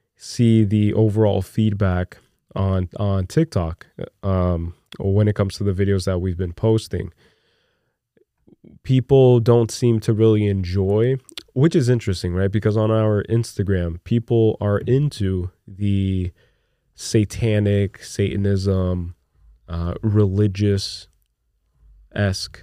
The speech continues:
posts and topics, right? Like when we're exposing celebrities and when we're talking about these weird coincidences when it comes to occultism and symbolism.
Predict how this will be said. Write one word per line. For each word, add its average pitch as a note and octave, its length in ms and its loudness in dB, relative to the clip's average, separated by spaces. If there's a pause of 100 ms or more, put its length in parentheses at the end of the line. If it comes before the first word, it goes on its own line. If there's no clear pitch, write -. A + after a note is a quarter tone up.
(300)
posts G2+ 420 -2
and F#2 120 -4
topics, G2 640 -2
right? G2+ 260 -2
Like F#2+ 220 -4
when G2 220 0
we're F#2+ 140 0
exposing F#2+ 520 -2
celebrities A2 760 2
and F#2 140 -2
when F#2 160 -2
we're F#2 100 -2
talking F#2 360 -4
about F2 380 -4 (400)
these F#2+ 220 0
weird G#2 480 4
coincidences G#2+ 760 0
when F#2+ 120 -2
it F2+ 60 -4
comes F2+ 280 -6
to F#2 280 -2 (720)
occultism G#2 880 0
and F2 400 -4
symbolism. G#2 760 0